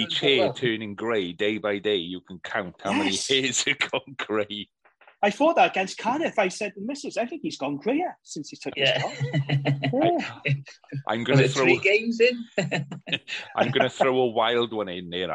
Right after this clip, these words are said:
Speaker 1: right? When they do officially sack Dean Ryan, yeah, you know, so you've heard of a job share.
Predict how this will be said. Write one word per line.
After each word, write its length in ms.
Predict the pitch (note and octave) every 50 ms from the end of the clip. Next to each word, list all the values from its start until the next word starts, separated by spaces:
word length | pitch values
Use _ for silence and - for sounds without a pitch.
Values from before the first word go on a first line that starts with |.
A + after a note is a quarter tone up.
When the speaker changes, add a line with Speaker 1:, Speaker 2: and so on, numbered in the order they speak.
| D#2 D#2
Speaker 1:
right? 200 | D#2 F#2+ G2+ F2+
When 160 | G#2 A#2 A#2
they 120 | A#2+ A#2+ A2+
do 260 | - - A#2 A2 G#2
officially 560 | G2+ - - G#2+ G2+ - - - F#2+ F#2+ G2+
sack 440 | G2+ - - - F2+ E2+ - - - -
Dean 180 | - F2+ F2+ F2
Ryan, 500 | E2+ E2 D#2 D#2 D2+ - D#2+ F#2+ G#2 G#2 _ - - - - _ _ _ -
yeah, 180 | - - F#2 F#2+ - _ _ _ _
you 80 | -
know, 140 | G#2 A2 - - -
so 160 | - - -
you've 140 | G#2 G2 -
heard 200 | - B2 B2 A2+
of 80 | A#2+ G#2+
a 40 | G#2+
job 340 | - - G#2 F#2 F2+ E2 -
share. 380 | - - - C#2+ D#2 F2 G2+